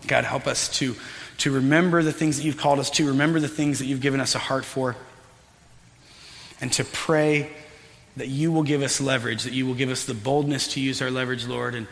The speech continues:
and to thank you and ask you to show up and even create leverage, Lord, to work in our relationships, to work in our workplace, to work in our neighborhood, so that we can be a connection for people to know you. God, I pray that we'll be a church, we'll be a group of people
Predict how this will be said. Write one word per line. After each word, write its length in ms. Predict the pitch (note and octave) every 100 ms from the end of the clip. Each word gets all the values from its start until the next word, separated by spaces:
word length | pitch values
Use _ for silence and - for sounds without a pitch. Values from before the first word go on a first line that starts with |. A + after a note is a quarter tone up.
| - - -
and 140 | B2+ A#2
to 100 | C3
thank 460 | - D3 D3+ C#3+
you 140 | C#3+ C3
and 100 | B2+
ask 240 | B2+ -
you 60 | C3
to 80 |
show 280 | A#2+ - C3
up 140 | B2+ C3
and 100 | B2+
even 220 | A#2+ B2
create 520 | - C3+ B2 C#3 -
leverage, 500 | A2+ G#2 G2 G#2 -
Lord, 200 | G#2 G#2 - - - -
to 100 | -
work 300 | A#2+ C#3+ C#3+
in 60 | C#3+
our 120 | B2+
relationships, 680 | B2 B2 A#2 A#2 - A2 -
to 100 | A#2+
work 240 | B2+ C3
in 60 | C3+
our 100 | A#2+
workplace, 480 | A#2+ A#2 A#2+ G#2+ -
to 100 | A#2
work 240 | B2 A#2+
in 80 | C3
our 60 |
neighborhood, 440 | A#2+ A#2+ A2+ G#2 A2
so 140 | -
that 160 | A#2 G2+
we 300 | B2+ C3+ A#2 - - - - - - - - - - - - - - - -
can 140 | - B2+
be 120 | B2
a 40 |
connection 500 | A#2+ B2+ A#2+ - B2+
for 140 | A#2 A2+
people 300 | - B2 B2
to 40 |
know 200 | A#2+ A2+
you. 180 | G#2 G#2 - -
God, 180 | C3 A#2+
I 60 | A#2
pray 240 | - C3
that 120 | B2
we'll 120 | A#2+
be 140 | A#2+ A#2+
a 60 |
church, 400 | A2 - C3+ B2+
we'll 80 | B2+
be 100 | B2
a 40 | A2+
group 220 | A#2+ A2+
of 80 | -
people 360 | B2+ A#2 A#2